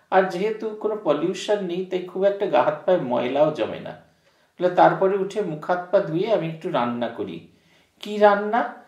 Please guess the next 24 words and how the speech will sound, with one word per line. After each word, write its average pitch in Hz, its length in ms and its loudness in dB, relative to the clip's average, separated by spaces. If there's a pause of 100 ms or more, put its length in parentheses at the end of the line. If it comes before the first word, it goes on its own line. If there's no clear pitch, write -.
(280)
না, 226 60 2
গ্রামবাসীরা 196 760 6
যা 170 200 2
দিয়ে 123 340 -4
যায়, 101 240 -6 (500)
চাল, 160 440 6
ডাল, 156 480 0 (220)
আলু, 147 480 -2
এই 151 120 -14
সমস্ত - 440 -14
দিয়ে 143 280 -8
যায়, 190 180 -6 (600)
আর 170 160 2
ওই 190 240 0
কি, 190 400 -10
উম, 151 260 -10
পাতা 160 340 4
কিছু - 320 -6
দিয়ে 135 260 -6
যায়, 196 200 0
সেই 170 320 -4
সব - 280 -2
সেদ্ধ 139 340 -6
করে 190 340 -6